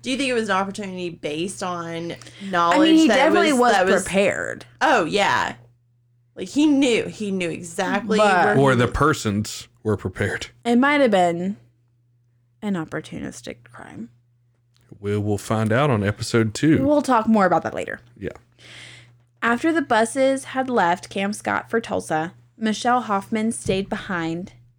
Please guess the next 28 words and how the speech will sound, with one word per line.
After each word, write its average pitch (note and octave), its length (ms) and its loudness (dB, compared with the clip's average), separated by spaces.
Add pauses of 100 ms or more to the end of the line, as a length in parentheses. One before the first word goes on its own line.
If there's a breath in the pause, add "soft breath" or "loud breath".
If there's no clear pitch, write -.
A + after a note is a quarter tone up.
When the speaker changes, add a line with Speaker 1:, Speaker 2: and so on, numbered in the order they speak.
Speaker 2:
helping G#3+ 320 0
camp G#3+ 260 -6
officials F#3 680 -4
as F#3 180 -8
they F#3 160 -2
assisted F#3+ 640 -6
authorities. C#2 840 -10 (920 soft breath)
Unable A3+ 560 0
to C4+ 200 -6 (120)
even A#3+ 380 0
begin G#3+ 400 0
absorbing G3 760 -4 (140)
what F#3+ 380 -2
had G3+ 120 -4
happened, F3+ 640 -4 (140)
she - 240 -8
spent G3+ 560 -4 (180)
much G3 500 -2
of A3+ 140 -2
the A#3 100 0
day, E3 600 -2
she - 200 -12
said, E3 340 -4
answering F#3+ 600 -6
the F#3+ 100 -4
main F#3 340 -4
office F#3 400 -6
phone. G#2+ 480 -8